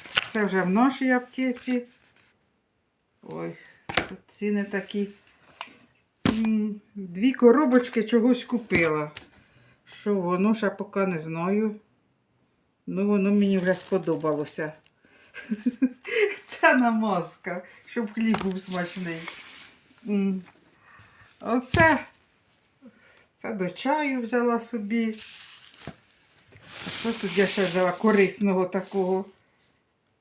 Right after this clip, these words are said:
Ну, як завжди, це теж мені нравиться. Ну, а це, А це взяла, воно мені не нравиться, ну, ну, ну, ну, може, завтра Вова приїде, пригощу його.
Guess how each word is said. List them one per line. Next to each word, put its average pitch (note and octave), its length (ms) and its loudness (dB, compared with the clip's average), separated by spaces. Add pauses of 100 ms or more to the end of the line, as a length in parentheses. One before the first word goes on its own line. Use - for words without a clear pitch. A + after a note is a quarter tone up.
(260)
Ну, B3+ 140 2
як A#3 200 4
завжди, G#3+ 720 0 (300)
це A3 80 -6
теж F#3+ 260 -4
мені E3+ 280 -6
нравиться. E3 720 -6 (480)
Ну, A#3 200 0
а A3 140 2
це, A3 300 2 (1400)
А F#3 120 -4 (100)
це C4 140 0
взяла, A3+ 340 6
воно A3 260 4
мені A3 220 4
не A3+ 120 2
нравиться, A3 640 2
ну, G3+ 300 2 (1400)
ну, D4+ 140 -10
ну, C4 200 4
ну, A#3 180 8
може, G#3 420 4 (320)
завтра G3+ 320 0
Вова G3+ 280 2
приїде, F3+ 580 0 (480)
пригощу G#3 600 0
його. E3+ 360 -4